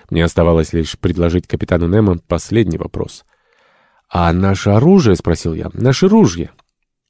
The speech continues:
«Оружие? На что они нам? Ведь ходят же горцы на медведя с кинжалом в руках.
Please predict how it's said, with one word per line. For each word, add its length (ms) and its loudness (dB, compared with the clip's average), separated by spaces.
«Оружие? 640 0
На 400 -6
что 380 0
они 160 4
нам? 340 -4
Ведь 300 -8
ходят 340 0
же 140 2
горцы 440 2
на 60 2
медведя 400 0
с 140 -14
кинжалом 500 -2
в 40 -10
руках. 360 -10